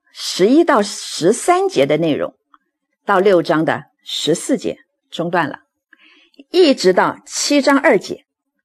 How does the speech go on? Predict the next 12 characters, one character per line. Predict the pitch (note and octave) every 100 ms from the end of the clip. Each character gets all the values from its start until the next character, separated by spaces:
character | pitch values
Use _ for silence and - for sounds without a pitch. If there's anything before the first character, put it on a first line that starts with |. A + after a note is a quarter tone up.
| _ -
又 | B3 C#4+ G3+ E3+
才 | - C3+
回 | D#3 C3
到 | C3 C#3 - _ _
六 | - B3 G3 C3+
章 | - C#3+ C#3 - _ _ _ _
十 | - - - C3+ C#3+
三 | - - G3+ G3+
节 | G3+ F2+
的 | - - - _ _
主 | - D3
题。 | - - - D3